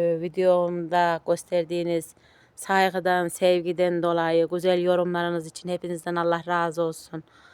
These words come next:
Allah'ım ne muradınız, ne dileğiniz varsa versin inşallah gerçekten. Yani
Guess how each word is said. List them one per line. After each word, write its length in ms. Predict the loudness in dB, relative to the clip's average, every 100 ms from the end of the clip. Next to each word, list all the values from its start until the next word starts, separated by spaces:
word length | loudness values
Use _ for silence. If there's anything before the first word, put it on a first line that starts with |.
| _ _ -2
Allah'ım 500 | 0 2 0 0 -4
ne 80 | -2
muradınız, 600 | -2 0 0 -2 -4 -4
ne 180 | -4 -4
dileğiniz 460 | -6 -4 -6 -6
varsa 320 | -8 -6 -6
versin 380 | -4 -4 -6 -6
inşallah 480 | -4 -4 -2 -2 -2 -4
gerçekten. 600 | -6 -4 -6 -2 2 2 0 -20 -20 -20 _ _
Yani 560 | 2 4 4 4 4